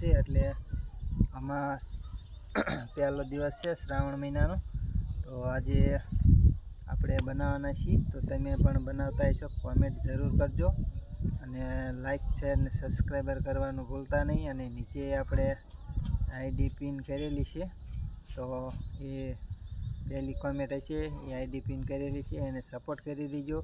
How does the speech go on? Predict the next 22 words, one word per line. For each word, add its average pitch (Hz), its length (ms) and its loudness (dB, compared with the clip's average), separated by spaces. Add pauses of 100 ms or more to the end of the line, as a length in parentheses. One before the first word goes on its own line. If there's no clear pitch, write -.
(420)
ગોગડી 131 400 -4
બેનની 135 460 -6
મોજ 139 380 -4 (340)
છે 147 120 -8 (100)
એમની 143 220 -4
ચેનલ, 156 380 2 (560)
તો 127 280 0
એમને 135 460 0
સપોર્ટ 139 560 -2
ફૂલ 147 180 -4
કરજો. 147 360 -2 (240)
તો 127 80 -4
જય 135 300 -2
માતાજી, 139 600 -2 (200)
ચાલો 139 220 4
આપણે 135 260 -4
કરવી 131 340 -6
બ્લોગ 135 300 -2 (200)
સ્ટાર્ટ. 143 380 0 (800)
તો 123 100 0 (240)
બન્યા 156 300 2
રહેજો 147 400 2